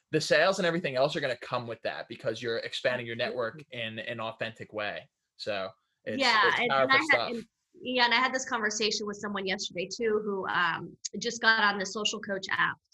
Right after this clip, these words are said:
Speaker 2: to have me, to have me coach them. And, you know, he's in, uh,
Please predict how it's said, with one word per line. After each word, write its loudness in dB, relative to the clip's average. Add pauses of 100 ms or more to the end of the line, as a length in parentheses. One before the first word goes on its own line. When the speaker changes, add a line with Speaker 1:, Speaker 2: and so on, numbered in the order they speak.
Speaker 2:
to -8
have 2
me, -4 (100)
to -6
have 2
me -4
coach -4
them. -6 (540)
And, 2
you -2
know, 0
he's -6
in, -4
uh, 4